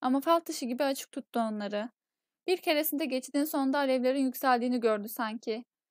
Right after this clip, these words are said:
Bunun bir ejderha olup olmadığını anlamak için hemen arkasına döndü.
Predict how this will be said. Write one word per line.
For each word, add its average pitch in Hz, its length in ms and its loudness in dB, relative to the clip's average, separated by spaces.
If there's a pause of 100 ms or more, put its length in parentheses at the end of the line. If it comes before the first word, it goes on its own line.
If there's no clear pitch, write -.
(200)
Bunun 269 200 4
bir 285 140 0
ejderha 262 600 2
olup 269 180 -4
olmadığını 269 400 0
anlamak 277 420 0
için 330 280 -8
hemen 339 240 0
arkasına 277 540 -2
döndü. 214 420 -4